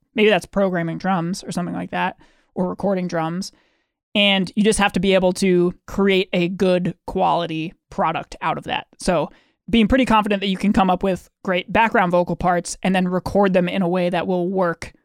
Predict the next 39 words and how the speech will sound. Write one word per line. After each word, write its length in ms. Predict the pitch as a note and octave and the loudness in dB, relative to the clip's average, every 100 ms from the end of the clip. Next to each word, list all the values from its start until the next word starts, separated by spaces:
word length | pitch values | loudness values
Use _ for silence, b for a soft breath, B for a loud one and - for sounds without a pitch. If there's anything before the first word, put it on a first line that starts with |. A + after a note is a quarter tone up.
| _ - | _ -8
for 180 | F#3 - | -6 -4
anybody 480 | F3+ F3+ F3 E3 E3 | -4 -2 -2 -2 -4
in 160 | F3+ | -6
any 160 | E3+ D#3 | -6 -4
mix. 380 | C3+ - - - - | -8 -10 -14 -14 -4
That's 260 | F#3+ F3+ | -2 -2
kind 180 | - F3+ | -2 -4
of, 60 | E3+ | -2
like, 260 | D#3+ - - _ _ _ _ - | -4 -6 -16 _ _ _ _ -6
for 120 | F#3 | -4
me, 360 | F3+ F3+ E3 - _ _ _ _ | 0 0 -2 -8 _ _ _ _
the 160 | F#3 F#3 | -4 -2
threshold 560 | G#3 F3 - G3 D#3 | 0 0 0 0 0
where 120 | F3 E3 | -2 -4
I 40 | |
was 80 | D#3+ | -4
like, 140 | F3+ | -4
"Okay, 220 | F3+ F#3 | -4 -2
I 140 | E3+ E3+ | -2 -2
can, 200 | F3 F3+ | -8 -10
I 80 | F3+ | -10
can 200 | - F3+ | -8 -8
do 160 | F#3+ F#3 | -4 -4
this 180 | F3+ F3+ | -4 -4
and 80 | F#3 | -6
charge 260 | F#3 F3 | -4 -4
money 240 | F3+ F3 F3 | -4 -6 -6
for 280 | - F3 C#3+ | -10 -12 -12
it." 120 | - _ _ _ _ _ | -14 _ _ _ _ _
But 100 | A#3 | 2
you 60 | A#3+ | 4
could 100 | C4+ | 4
do 80 | C#4 | 4
that 100 | B3+ | 4
with 80 | B3+ | 4
anything. 360 | C4+ F3+ E3+ | 4 2 0
That 160 | F#3 G3+ | 0 0
could 140 | G3+ | 0
be, 380 | G#3+ G#3+ G#3 | 2 2 2